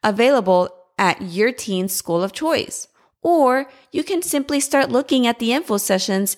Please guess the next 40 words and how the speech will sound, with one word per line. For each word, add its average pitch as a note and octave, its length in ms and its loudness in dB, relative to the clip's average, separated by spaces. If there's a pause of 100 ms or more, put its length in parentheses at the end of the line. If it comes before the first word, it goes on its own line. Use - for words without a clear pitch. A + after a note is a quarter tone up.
in A3 120 -2
the G3 80 -2
colleges A#3+ 560 0
or - 100 -2
universities A#3 880 0 (280)
in G#3 160 0
your A#3+ 140 2
area. B3+ 440 0 (640)
And G#3 160 0
guess G#3 300 2
what? - 240 -2 (360)
You B3+ 160 0
can D4+ 140 2
start A#3+ 220 2
attending G#3 420 0
info G3 240 0
sessions E3+ 460 -4
as - 300 -4
early A3 360 0
as F3+ 320 -2
ninth F#3 580 0 (280)
grade. E3 460 0 (680)
So G#3 380 0
let's D4 300 0
discuss C#4 380 -2
the A3+ 80 -4
steps - 580 -2
for G#3+ 140 0
you G#3 180 -2
and B3 120 0
your C4+ 100 -2
teen F#3+ 380 -4
to G#3+ 140 -6
make F3 260 -2
the F3 60 -2
most F#3+ 580 0 (140)
out E3+ 120 2
of E3+ 100 0
these E3 200 -2
events. D3 380 -4